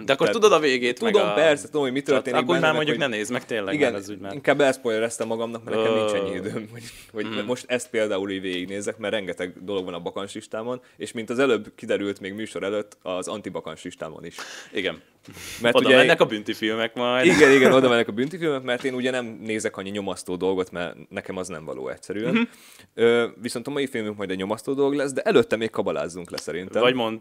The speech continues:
Speaker 1: mondtad, hogy te neked is van egy ötlet.
Speaker 2: Ja, igen, igen.
Speaker 1: Nem biztos, hogy ki
Speaker 2: Jó.
Speaker 1: fogom találni, mert én se játszottam
Speaker 2: Oké.
Speaker 1: ezt a játékot még, csak poénnak.
Speaker 2: Jó, én se, most ez eszembe jutott, valóban. Ez a Vaktyúk is talál szemet.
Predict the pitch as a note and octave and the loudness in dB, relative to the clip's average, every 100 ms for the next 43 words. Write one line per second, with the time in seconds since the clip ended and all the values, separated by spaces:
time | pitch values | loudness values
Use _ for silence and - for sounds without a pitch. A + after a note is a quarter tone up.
0 | - A#2+ G2 G#2+ - G2+ E2+ F2 F#2+ F#2 | -8 -8 -6 -8 -4 -4 -4 -6 -8 -10
1 | F#2 F2+ - - D#3 F3+ F#3+ D#3+ D3 C#3+ | -10 -12 -12 -4 0 0 2 4 4 2
2 | B2 G2 _ _ - D#3+ C3 A#2 B2 C#3 | 0 -2 _ _ -2 0 0 -2 2 2
3 | A#2+ A#2+ C#3+ C3 C3+ C#3+ D#3 C#3+ A#2 - | 2 4 4 6 4 2 2 6 6 4
4 | - A#2 - A2+ A2 A2+ G#2 A#2 G#2+ - | -2 -4 -2 -2 -2 -6 -8 -12 -14 -16
5 | - _ _ G#2+ F2 F#2 F#2+ C#3+ A2 D3+ | -20 _ _ -10 -10 -10 -2 0 2 0
6 | - C3 C#3+ C#3 C3 D3+ G#2+ G2 G2+ A2 | 0 0 0 0 0 0 -2 -4 -4 -2
7 | C3 - A#2 F2+ G#2+ D3 - - - - | -2 0 0 2 0 -2 -8 -20 -14 -6
8 | G#2 A2+ G#2+ G#2+ G#2 _ _ _ _ _ | 0 4 4 4 0 _ _ _ _ _
9 | _ _ _ _ - _ G#2 F#3 A3 - | _ _ _ _ -20 _ 2 4 4 -4
10 | D3+ B2+ - B2+ A2 F#2 - F2 C2 - | -4 -4 -2 2 2 2 -2 -8 -10 -18